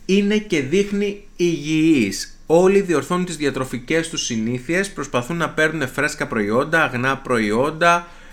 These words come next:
ε, βιολογικά προϊόντα, ε,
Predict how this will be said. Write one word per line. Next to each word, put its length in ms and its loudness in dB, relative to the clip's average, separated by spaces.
ε, 440 6
βιολογικά 760 2
προϊόντα, 920 2
ε, 240 4